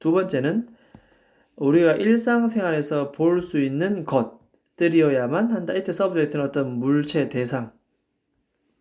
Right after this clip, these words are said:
그죠? 아, 근데 물체, 대상을 수식하는 주격 관계대명사고, 아, 바라보아지는 관계는 수동이기 때문에 be seen, could be seen. 일상생활에서 보-,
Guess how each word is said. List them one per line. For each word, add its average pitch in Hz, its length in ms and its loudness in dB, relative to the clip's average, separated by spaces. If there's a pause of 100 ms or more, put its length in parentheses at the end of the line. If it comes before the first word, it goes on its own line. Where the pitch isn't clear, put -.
(120)
그죠? 170 280 -4 (1120)
아, 147 160 2
근데 175 220 2
물체, 190 320 2
대상을 196 440 0
수식하는 180 480 -4
주격 175 340 -4
관계대명사고, 147 1300 -2 (260)
아, - 120 -14
바라보아지는 147 680 2
관계는 139 240 -6
수동이기 160 540 -6
때문에 127 420 -8 (580)
be 156 100 2
seen, 156 300 -2
could 165 240 2
be 185 100 -2
seen. 170 280 -4 (260)
일상생활에서 220 1160 0
보-, 147 560 2